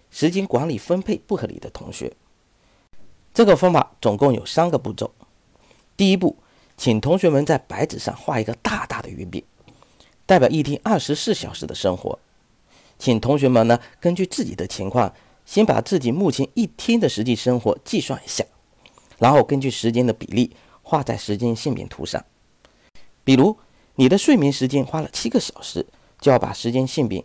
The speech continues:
按照相应的比例，约占整个线饼图的百分之三十左右的比例，把它给画下来。还有，上学校网课的时间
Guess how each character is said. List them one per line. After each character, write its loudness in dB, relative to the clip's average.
按 -4
照 -4
相 -4
应 -2
的 -6
比 -14
例， -4
约 4
占 0
整 -14
个 -2
线 -2
饼 -4
图 -6
的 -2
百 -12
分 -6
之 -8
三 -6
十 -10
左 -14
右 -14
的 -18
比 -18
例， -10
把 -6
它 -4
给 -6
画 -2
下 -6
来。 -14
还 2
有， 6
上 4
学 0
校 4
网 2
课 2
的 4
时 -2
间 -2